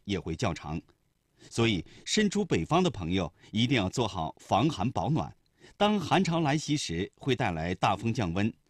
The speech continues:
甚至是强雨雪天，会对大家出行造成不利影响。建议您多关注气象部门发布的寒潮预警，及时做好防范。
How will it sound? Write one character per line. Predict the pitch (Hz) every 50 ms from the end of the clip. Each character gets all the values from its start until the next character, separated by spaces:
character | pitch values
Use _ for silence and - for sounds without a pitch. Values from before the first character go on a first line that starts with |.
| _ - -
甚 | - - 143 120
至 | 107 98
是 | - - 101 90 82
强 | - - - 95 104 131
雨 | 147 90 95 120 147
雪 | 147 - -
天， | - - - 101 107 - _ _ _ _ _ _ - -
会 | - - 165
对 | 135 139 123 110
大 | 107 - 143 113
家 | 104 131 147
出 | 151 - - 214 196
行 | - - 82 80 101 131 - _
造 | - 143 110 85
成 | - 95 90 92
不 | 92 85 92
利 | 151 165 101
影 | 78 78 90
响。 | - - 90 - - _ _ _ _ _ _ _ _ _ _ _ - - -
建 | - 214 208 196
议 | 180
您 | 165 131 120 131 151 - - -
多 | 196 208 196
关 | 170 196 196 190
注 | 180 180 127
气 | 107 - - 175 147
象 | - 135 123
部 | 120 127
门 | 101 90 95 113
发 | - - 139 143
布 | 139 135 117
的 | - 90 82 - - -
寒 | - - - 107 127
潮 | 156 - 113 101 123
预 | 180 202 160
警， | 107 - 90 80 71 - - _ _ - -
及 | - - - 107 147 185
时 | 175 - - 110
做 | 107 - 120
好 | 87 - -
防 | 67 - - 71 71 80
范。 | - 104 87 -